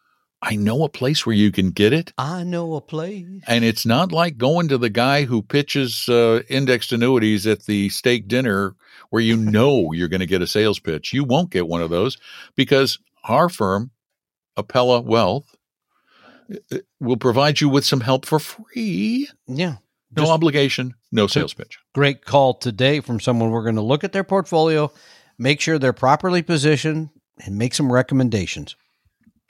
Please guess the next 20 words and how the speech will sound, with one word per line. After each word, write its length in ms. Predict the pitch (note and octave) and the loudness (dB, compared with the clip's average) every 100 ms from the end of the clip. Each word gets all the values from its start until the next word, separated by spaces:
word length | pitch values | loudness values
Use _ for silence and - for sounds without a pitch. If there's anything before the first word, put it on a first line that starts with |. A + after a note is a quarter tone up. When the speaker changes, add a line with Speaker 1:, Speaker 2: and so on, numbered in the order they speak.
| _ | _
Speaker 1:
And 120 | G#2 | 0
that's 200 | A#2 A#2+ | 0 -2
w-, 180 | B2 A#2+ | -8 -6
all 240 | - A#2 A#2 | 2 2 2
we're 140 | G#2+ | 0
gonna 220 | G#2 G#2 | 0 -2
do. 240 | B2+ G#2+ - _ _ _ _ | -2 -4 -8 _ _ _ _
Speaker 2:
That's 220 | B2+ - | -12 -6
it. 80 | A3 | -2
Speaker 1:
I 40 | |
mean, 200 | C#3 C#3 | 0 2
that's, 220 | B2+ A#2+ - A#2+ | 2 0 -4 -2
that, 140 | B2+ | -2
we're, 240 | C#3 A#2 | 0 -2
they're 180 | B2 B2 | 0 2
not 140 | C3+ B2+ | 2 0
gonna 100 | A#2 | 0
get 120 | G2 | -2
a 40 | |
bill. 380 | D2+ A2+ E2 - | 0 0 0 -6